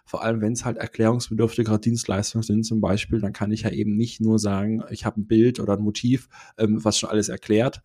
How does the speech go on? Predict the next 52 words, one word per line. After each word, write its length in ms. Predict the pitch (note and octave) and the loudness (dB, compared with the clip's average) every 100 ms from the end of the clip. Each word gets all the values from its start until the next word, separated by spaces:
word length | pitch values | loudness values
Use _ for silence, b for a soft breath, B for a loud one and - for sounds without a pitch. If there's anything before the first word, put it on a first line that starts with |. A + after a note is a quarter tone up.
| b b | b b
sondern 200 | A2 G#2 | -4 -2
ich 60 | |
muss 140 | A#2+ A#2 | -4 -4
mir 120 | G#2 | -2
halt 200 | G#2+ G#2 | -2 -2
den 80 | G#2+ | -4
Dreh 260 | G#2 A2 | 4 6
überlegen, 600 | A2+ F#2+ F2 F#2 G2 G#2 b b | 6 4 0 0 -2 -4 b b
wie 540 | A2+ A2 A2+ B2 A#2 b b b _ - | -8 -2 0 2 2 b b b _ -8
kriege 240 | - A#2 | -2 -2
ich 80 | A2 | -2
das 140 | A2 | -2
Ganze 280 | A2 A2+ G#2+ | -2 -2 -2
inszeniert? 880 | A2+ A2+ - A2+ B2+ C#3+ E3 E3 - b b - | -4 -4 -4 0 2 4 4 2 -10 b b -6
Wie 160 | A2 A#2+ | 0 0
hab 140 | A#2+ | 0
ich 100 | - | -2
halt 120 | A#2+ | -4
auch 160 | A2 A#2+ | -2 -4
so 140 | - | -2
eine 220 | A#2+ A#2+ A2+ | 0 0 0
Stopping 420 | - B2+ C#3 A#2 | -2 0 0 0
Power, 340 | C3+ C3+ C#3 | 0 0 0
ne, 200 | A#2+ B2 | 0 0
dass 220 | A#2 - | -2 -4
halt 160 | B2 A2+ | -6 -4
jemand 540 | A#2+ A#2+ A#2+ - A2 | -2 -2 -6 -8 -4
durch 340 | B2 A#2+ - - | -2 -2 -4 -2
LinkedIn 360 | B2+ C3 C#3+ C3+ | 0 0 -4 -6
scrollt 500 | - C3 C3+ C#3 C3 | -2 2 4 4 0
und 80 | |
bleibt 260 | A#2+ A#2 - | 0 -2 0
hängen 200 | B2+ C#3 | -2 0
und 80 | B2 | 0
sagt, 240 | A#2 - | -2 -2
„Ey, 220 | B2+ A#2 b b b b _ _ - | -2 -2 b b b b _ _ -8
das 200 | G#2+ - | -2 -2
ist 120 | B2+ | 2
mein 180 | A#2 A2+ | 2 2
Thema, 380 | A#2+ C3 C#3 C3+ | 2 2 2 2
das 140 | B2 | 0
spricht 260 | - B2 A#2+ | -2 -4 -4
mich 180 | - | -6
an, 260 | G#2 A2 B2+ | -4 -4 -2
das 140 | B2 | -4
schaue 220 | - B2 A#2+ | -2 -2 -2
ich 80 | |
mir 80 | B2+ | -2
jetzt 180 | A#2 - | -2 0
näher 180 | A2 G#2 | -2 0
an.“ 240 | A#2 D3+ B B B B | 0 -2 B B B B
Ähm, 280 | A#2 A2 | 4 4